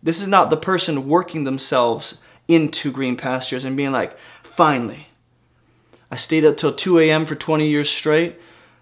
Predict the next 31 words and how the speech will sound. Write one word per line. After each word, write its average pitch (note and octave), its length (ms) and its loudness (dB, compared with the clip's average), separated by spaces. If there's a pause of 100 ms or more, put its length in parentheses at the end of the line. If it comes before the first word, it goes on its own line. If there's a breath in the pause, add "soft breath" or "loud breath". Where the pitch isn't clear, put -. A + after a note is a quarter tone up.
(100)
I C3 100 -6
have B2 320 0
every D#3 280 2
disease D3+ 440 -2
known D3+ 220 2
to D3 60 0
man, D3 360 0
but C3+ 200 0
at C3 120 2
least D#3+ 560 -4
my B2+ 140 -4
financial, C#3+ 1000 -2
you C3+ 120 -6
know, A#2 180 -4
stability D#3 640 0
is C#3+ 140 -4
here E3+ 200 0
and D3 80 -2
I C3 100 -2
can B2+ 200 -6
lay C3 220 0
down B2 220 -2
in A#2+ 100 -6
green B2 200 -6
pastures." - 520 -8 (240 loud breath)
This G3 220 -4
is D#3 160 -4
the C3 80 -8
shepherd F3+ 480 -4
saying, C3+ 340 -4
"Hey, G3 300 -4